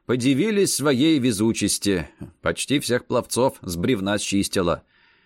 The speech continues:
Между делом, смахнув пловцов с бревна, пулемет снова занялся основной работой. Сек горящую темноту, сплетая огненные нити с тем клубом огня, который шевелился в ночи на далеком берегу.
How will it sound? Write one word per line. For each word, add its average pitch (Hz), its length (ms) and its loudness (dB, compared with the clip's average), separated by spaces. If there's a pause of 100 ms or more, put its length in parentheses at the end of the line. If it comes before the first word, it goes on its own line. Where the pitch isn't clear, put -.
(200)
Между 147 380 0
делом, 190 360 2
смахнув 147 540 -2
пловцов 120 480 0
с 90 60 -4
бревна, 98 420 0
пулемет 123 500 0
снова 139 400 0
занялся 117 580 2
основной 107 520 0
работой. 104 560 -2 (380)
Сек 156 460 0
горящую 143 720 2
темноту, 131 600 0
сплетая 127 580 2
огненные 113 640 0
нити 120 340 0
с - 120 -4
тем 127 240 0
клубом 113 480 0
огня, 107 400 0
который 107 380 0
шевелился 113 680 0
в 98 80 -4
ночи 104 320 0
на 113 100 2
далеком 98 520 0
берегу. 92 500 0